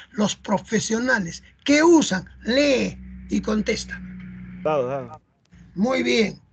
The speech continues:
Speaker 1: dado. Los profesionales utilizan palabras técnicas.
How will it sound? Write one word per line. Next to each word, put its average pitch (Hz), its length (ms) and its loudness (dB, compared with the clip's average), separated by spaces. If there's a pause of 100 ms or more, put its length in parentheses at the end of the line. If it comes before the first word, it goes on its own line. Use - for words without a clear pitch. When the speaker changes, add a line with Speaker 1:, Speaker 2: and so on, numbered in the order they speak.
(320)
Speaker 1:
dado. 180 440 4 (1040)
Los 202 220 -6
profesionales 208 760 -4
utilizan 214 520 -4
palabras 196 640 -6
técnicas. - 1160 -8